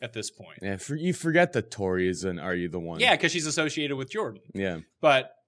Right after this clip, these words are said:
Speaker 1: she's always been good. She raps. I think she has a rap, rap song.
Speaker 2: Yeah, she's got good energy in her confessionals. I,
Speaker 1: And she's
Speaker 2: I liked it.
Speaker 1: crazy and funny. So
Speaker 2: Yeah.
Speaker 1: it, it's good. I like having those two. They're like, they're like the fun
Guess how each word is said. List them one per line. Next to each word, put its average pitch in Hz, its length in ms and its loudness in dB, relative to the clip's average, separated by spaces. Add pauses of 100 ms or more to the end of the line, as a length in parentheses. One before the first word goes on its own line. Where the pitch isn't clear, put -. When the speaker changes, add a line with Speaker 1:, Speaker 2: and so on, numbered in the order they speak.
(140)
Speaker 1:
she's 190 200 -2
always 175 240 6
been 139 120 -4
good. 117 120 -4
She 160 100 -8 (140)
raps. - 500 0 (120)
I 131 80 -8
think 135 100 -8
she 139 80 -6
has 107 100 -6
a 92 140 -12
rap, - 180 -18 (320)
rap 117 260 -10
song. 156 260 0
Speaker 2:
Yeah, 202 140 8
she's 143 140 0
got 196 180 8
good 190 160 8
energy 156 440 8
in 120 100 4
her 123 100 2
confessionals. 107 640 -2
I, 87 140 -2
Speaker 1:
And 202 100 4
she's 185 180 -2
Speaker 2:
I - 60 -4
liked 110 180 6
it. 160 80 4
Speaker 1:
crazy 156 240 0
and 120 180 -4
funny. 139 400 0
So 135 240 2
Speaker 2:
Yeah. 101 160 2 (380)
Speaker 1:
it, 165 180 4
it's 175 180 4
good. 170 140 6
I 139 120 8
like 170 180 2
having 156 240 0
those 135 220 -2
two. 113 220 -4
They're 120 180 -6
like, 147 220 -6
they're 214 120 -2
like 220 160 -4
the 233 60 -6
fun 123 600 0